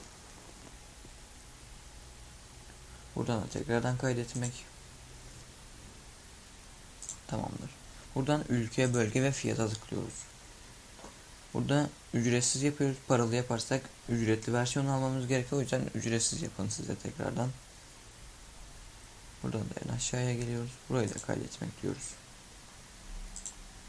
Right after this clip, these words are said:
Tekrardan yukarı. Buradan yayına tıklıyoruz. Burada otomatik olarak yayını seçeceksiniz. Aşağıya gelip bunu da tıkladıktan sonra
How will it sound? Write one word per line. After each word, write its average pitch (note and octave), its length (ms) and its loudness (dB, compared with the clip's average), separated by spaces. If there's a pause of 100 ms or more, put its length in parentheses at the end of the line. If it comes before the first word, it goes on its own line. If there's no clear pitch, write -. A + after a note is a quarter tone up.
(800)
Tekrardan G#2+ 440 2
yukarı. A2 340 0 (2000)
Buradan C#3 240 8
yayına C#3+ 320 8
tıklıyoruz. A2+ 580 4 (1700)
Burada C3 160 8
otomatik C3 420 6
olarak A#2 320 6
yayını A2+ 300 6
seçeceksiniz. C3 800 2 (1700)
Aşağıya B2+ 360 4 (280)
gelip B2+ 240 6 (260)
bunu C3+ 180 6
da G#2 100 4
tıkladıktan B2 640 0
sonra A#2+ 340 2